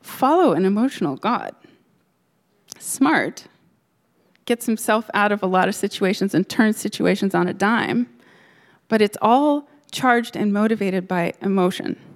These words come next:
And I think that that's certainly something to notice, but then to learn from. So,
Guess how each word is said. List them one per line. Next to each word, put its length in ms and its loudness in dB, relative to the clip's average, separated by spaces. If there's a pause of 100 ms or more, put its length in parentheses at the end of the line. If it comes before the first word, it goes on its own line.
(1040)
And 420 0 (560)
I 100 2
think 200 2
that 180 2
that's 480 0 (3750)
certainly 300 -6
something 280 2
to 80 2
notice, 440 0
but 180 -20
then 160 -4
to 140 -10
learn 260 -4
from. 300 -8 (1200)
So, 460 -4